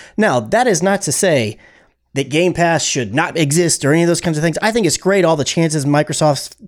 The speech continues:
taking and figuring it out. And I don't think that they're evil in the sense that they're just trying to squash everybody and be the only one on the, on the top of the mountain. But I think it can have adverse effects down the road.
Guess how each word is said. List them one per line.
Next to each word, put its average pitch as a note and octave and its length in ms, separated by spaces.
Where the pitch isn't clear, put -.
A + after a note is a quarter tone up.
taking D3+ 360
and B2 140
figuring D#3 400
it C#3+ 100
out. D3 180
And C#4 100
I C#4 60
don't C4 220
think A3+ 240
that - 180
they're D#3 400
evil F#3+ 380
in E3 80
the D#3 80
sense C#3 220
that D3 100
they're E3 140
just - 240
trying E3 180
to C#3+ 60
squash - 480
everybody D3+ 420
and C3 100
be D3 140
the C#3 120
only D3 160
one C3 380
on C3 200
the, B2 260
on B2+ 220
the A#2 160
top D3+ 260
of A#2+ 80
the B2 60
mountain. C#3 480
But E3 140
I F3+ 100
think G#3+ 320
it G#3 100
can F#3+ 200
have D#3+ 300
adverse D3 520
effects C3+ 360
down B2 220
the A#2+ 100
road. G#2+ 320